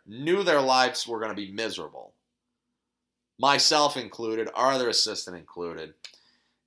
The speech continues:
and the zenith of practice time.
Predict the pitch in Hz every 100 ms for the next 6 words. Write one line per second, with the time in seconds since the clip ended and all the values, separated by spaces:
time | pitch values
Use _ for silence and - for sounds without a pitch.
0 | _ 123 120 117 110 - _ _ _ _
1 | _ - _ _ _ _ - 107 131 -
2 | 117 127 120 90 - - - _ _ _
3 | _ _ _ _ _ _ _ _ _ _
4 | _ 110 107 98 87 78 - _ _ -
5 | 101 95 - 78 - 78 73 69